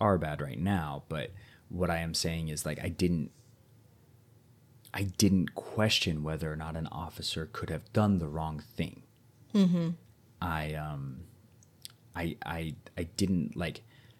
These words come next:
Speaker 1: I, I stopped questioning whether or not something was morally right or wrong. I only knew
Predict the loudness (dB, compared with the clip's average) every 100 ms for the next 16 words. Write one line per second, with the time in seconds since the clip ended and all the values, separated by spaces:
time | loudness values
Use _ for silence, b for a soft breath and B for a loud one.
0 | b b 0 2 4 6 4 2 -4 2
1 | 4 4 2 0 2 2 2 0 -2 -4
2 | -2 -4 -4 -4 0 6 8 8 6 4
3 | -8 -16 -16 -16 -4 0 0 -2 -6 -6
4 | -6 -8 -8 -14 -20 -20 -20 _ _ -20
5 | -10 -8 -8 0 6 8 10 8 6 0
6 | -8